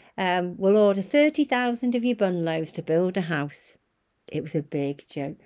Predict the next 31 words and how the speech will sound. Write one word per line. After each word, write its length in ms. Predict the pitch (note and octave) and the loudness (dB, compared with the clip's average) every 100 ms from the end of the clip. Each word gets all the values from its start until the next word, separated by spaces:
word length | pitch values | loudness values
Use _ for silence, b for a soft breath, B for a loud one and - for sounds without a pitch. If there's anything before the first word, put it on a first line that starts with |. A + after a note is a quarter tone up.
| b b | b b
but 140 | G3+ | -10
she 240 | - F#4 | 0 2
was 100 | C#4+ | 2
actually 360 | F#3 F3+ - D#3 | -2 -8 -10 -12
a 20 | |
fantastic 760 | C#3+ E3+ D3+ - D3+ - - - | -8 -8 -8 -10 -12 -12 -16 -8
cook. 380 | F3 D#3+ - - _ b b b b b b | -6 -6 -10 -20 _ b b b b b b
And 400 | - A3+ A3+ A3+ - _ _ - - | -6 -2 -2 -2 -6 _ _ -20 -4
I 100 | A3+ | 2
learnt 280 | A#3+ A#3+ A#3 | 4 4 4
a 40 | |
lot 180 | G#3 G3+ | 2 2
of 60 | E3 | 0
skills 380 | - G#3 G#3 G#3+ | -2 0 0 -2
from 180 | G#3 | -2
my 140 | F#3+ E3+ | 0 -2
mum. 420 | D#3 - E3 F3 _ _ _ b b _ | -6 -8 -10 -12 _ _ _ b b _
Um, 280 | F#3 F3 E3+ | -4 -2 0
they 120 | A3 | 0
call 220 | C#4+ - C5+ | 0 2 4
it 100 | F#4+ | 4
foraging 600 | - A#3+ C4 B3 - E3+ D#3+ | 6 6 6 4 2 0 0
this 200 | D#3+ - | -4 -4
day, 280 | D#3 D#3+ | -2 -2
but 80 | D#3 | -2
we 180 | F#3 A3 | 0 0
call 320 | - D#3+ D3 | 0 -6 -4
it 160 | D3+ - b b - | -6 -10 b b -14
just 180 | F3+ - | -14 -6
country 600 | G3 F3+ E3+ F#3+ F3+ E3+ | -2 -2 -2 0 0 0
life. 580 | F3+ G3+ - - - | -2 -2 -4 -10 -16